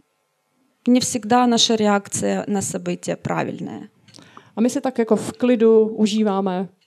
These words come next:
Speaker 2: ehm, chillujeme, ale nevede nás to k, k, k tomu, abychom byli pozorní.
Speaker 1: Когда постигают какие-то встряски, стрессы,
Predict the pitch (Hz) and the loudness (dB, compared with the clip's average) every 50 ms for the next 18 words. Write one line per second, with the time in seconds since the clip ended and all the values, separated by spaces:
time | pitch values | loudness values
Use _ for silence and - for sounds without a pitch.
0 | _ - - _ - 202 190 180 180 175 170 170 170 170 170 170 175 175 170 - | _ -20 -20 _ -8 -4 -4 -2 -2 0 0 -2 -2 -4 -6 -8 -10 -12 -14 -16
1 | - _ _ _ _ _ _ _ _ _ _ - - - 262 247 240 240 226 220 | -20 _ _ _ _ _ _ _ _ _ _ -4 -2 0 0 2 2 0 0 0
2 | 214 208 202 214 220 _ _ _ _ _ _ - 190 190 185 185 196 202 208 240 | -2 -2 -4 -4 -8 _ _ _ _ _ _ -10 -8 -6 -6 -4 -4 -4 -4 -4
3 | 226 - _ _ _ _ _ _ _ _ - - - 202 202 202 202 - 208 226 | -6 -8 _ _ _ _ _ _ _ _ -20 -14 -10 -6 -4 -4 -4 -2 -2 -2
4 | 226 254 254 247 240 247 240 - - 233 - - 214 - - - - 196 185 190 | 0 0 0 2 2 0 -2 -2 -4 -8 -8 -10 -18 -18 -20 -20 -18 -12 -10 -8
5 | 214 220 196 202 - 220 - - 226 226 226 214 208 220 - 220 214 202 202 196 | -8 -8 -8 -10 -12 -4 0 2 4 4 4 4 2 0 2 2 2 2 2 0
6 | 196 196 - 214 220 190 196 185 175 160 165 180 202 - _ _ _ _ _ _ | 0 0 2 2 2 2 2 0 -2 -4 -8 -10 -12 -14 _ _ _ _ _ _
7 | _ _ _ _ _ _ _ _ _ - - - _ _ _ _ _ - _ _ | _ _ _ _ _ _ _ _ _ -20 -20 -20 _ _ _ _ _ -20 _ _
8 | _ _ _ _ _ _ _ _ _ _ _ _ _ _ _ _ _ _ _ _ | _ _ _ _ _ _ _ _ _ _ _ _ _ _ _ _ _ _ _ _
9 | _ _ - - _ - - _ - 240 240 214 214 208 254 262 285 294 294 285 | _ _ -20 -20 _ -20 -20 _ 0 2 2 2 2 2 2 4 4 4 4 2
10 | 277 - - 233 - - - 247 214 247 247 254 254 254 254 - - 214 202 - | 2 0 -2 -4 -2 -2 -4 -4 -2 0 2 4 4 2 2 -2 -10 -10 -6 -2
11 | 240 247 240 - 214 202 - - - - - 285 330 - - - - - 185 165 | -2 -2 0 0 -2 -4 -4 -6 -6 0 2 2 2 2 2 -2 -4 -6 -8 -10
12 | - - _ _ _ - - - - 233 226 233 277 285 - - - 269 220 - | -10 -12 _ _ _ -16 -14 -10 -4 -2 0 0 0 0 0 -2 -2 -2 -4 -4
13 | - | -6